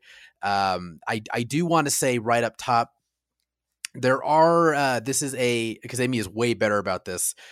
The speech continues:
about, like, caring about other people, you know, that whole thing. Um, <laughs> I, I don't know if I've ever said, like, you know, warning, like, this book is, can be triggering, or this book is definitely rated M. Like, this book is definitely rated, uh, M for mature, one hundred percent. If you can't tell,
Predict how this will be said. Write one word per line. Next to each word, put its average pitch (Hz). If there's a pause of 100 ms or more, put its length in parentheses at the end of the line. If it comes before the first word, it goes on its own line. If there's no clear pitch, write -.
(140)
about, 101
like, 107
caring 120
about 117
other 104
people, 147 (260)
you 147
know, 131
that 117
whole 147
thing. 170 (280)
Um, 120
<laughs> -
I, 143
I 156
don't 175
know 175
if 175
I've 143
ever 131
said, 123
like, 117 (300)
you 127
know, 135
warning, 156 (100)
like, 139
this 127
book 131
is, 123 (100)
can 135
be 127
triggering, 131
or 120
this 117
book 113 (200)
is 117
definitely 120
rated 113
M. 113
Like, 113
this 156
book 165
is 113 (140)
definitely 117
rated, 98 (360)
uh, 95
M 101
for 107
mature, 90
one 90
hundred 120
percent. 95
If -
you 104
can't 107
tell, 98